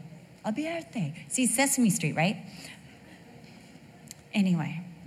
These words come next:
girls, God intends a rest. God wants you to rest in who he is and what he's completed. He's done it all. He's done it all. And he's given you his word.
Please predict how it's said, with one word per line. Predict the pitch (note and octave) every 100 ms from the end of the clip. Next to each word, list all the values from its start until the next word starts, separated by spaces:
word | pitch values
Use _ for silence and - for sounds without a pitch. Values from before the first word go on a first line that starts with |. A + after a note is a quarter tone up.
| -
girls, | F3+ F3+ G3+ - - - - -
God | E3+ E3+
intends | F3+ F3 F3 E3 E3
a |
rest. | D#3+ D#3+ D#3+ - - - - - - - -
God | F#3 F3 E3
wants | D#3 E3 E3
you | F#3
to | F3
rest | E3 E3+ E3+ - - - - - - - - - - - - -
in | D#3+
who | D3 E3+
he | D#3 G3 F#3
is | F3+ F3 - - - - - -
and | E3
what | E3 -
he's | F#3 F3
completed. | - G3 F3 D3+ D3 D3+ - - - -
He's | - F#3
done | - F#3 F#3+
it | G#3
all. | G3 D#3+ - - - - - - - - -
He's | A3 F#3 - - - -
done | F3 F3+
it | F#3+ F3
all. | D3+ C#3+ - - - - -
And | F#3
he's | F3 E3+
given | - G3 G#3 A3
you | F#3
his | E3 F3+
word. | D#3+ D#3+ D3 -